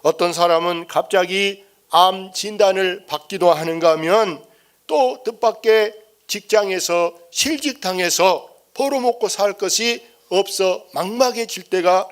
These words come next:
있습니다. 이런 여러 가지 이유로 우리에게 고난이 막 닥쳐옵니다. 그럴 때 우리는 어찌할 바를 모르고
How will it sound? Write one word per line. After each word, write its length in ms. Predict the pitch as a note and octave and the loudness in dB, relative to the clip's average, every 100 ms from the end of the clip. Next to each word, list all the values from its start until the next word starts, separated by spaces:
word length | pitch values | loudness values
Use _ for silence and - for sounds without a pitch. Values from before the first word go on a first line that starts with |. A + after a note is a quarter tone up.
| - | -10
있습니다. 500 | - - C3 G2+ - _ _ _ _ _ _ _ - _ _ _ _ - | -8 -6 -6 -8 -14 _ _ _ _ _ _ _ -20 _ _ _ _ 0
이런 300 | G3+ A#3+ A#3 | 4 6 6
여러 240 | G#3 A3 | 4 4
가지 240 | A3+ A3 A3+ | 4 4 4
이유로 760 | G#3 G#3 G#3 A3+ A3+ G#3+ - - _ _ | 4 6 6 6 2 -2 -12 -20 _ _
우리에게 840 | E3 F3+ F3 D#3+ D#3+ F3 G3 F#3+ - _ _ | -4 0 0 2 4 4 2 -2 -14 _ _
고난이 720 | - F#3 G3+ G3 F#3+ F#3+ - _ | -8 -2 0 0 -4 -6 -10 _
막 100 | - - - - - | -14 -10 -10 -12 -14
닥쳐옵니다. 680 | - D#3 - - G3+ F#3 - _ _ - - - | -8 -8 -6 -8 -8 -12 -20 _ _ -20 -20 0
그럴 300 | A3+ B3 B3 | 2 2 -2
때 80 | |
우리는 240 | A#3 A#3 A3+ | -4 2 2
어찌할 480 | A3 A3 A3+ A3 A3 | 2 2 2 2 2
바를 460 | A#3 A3 A3 G#3 - | 4 4 4 -2 -4
모르고 1000 | F#3 G#3 G3+ F#3+ F#3+ G#3+ G3+ - - | 2 2 2 2 4 4 4 0 -10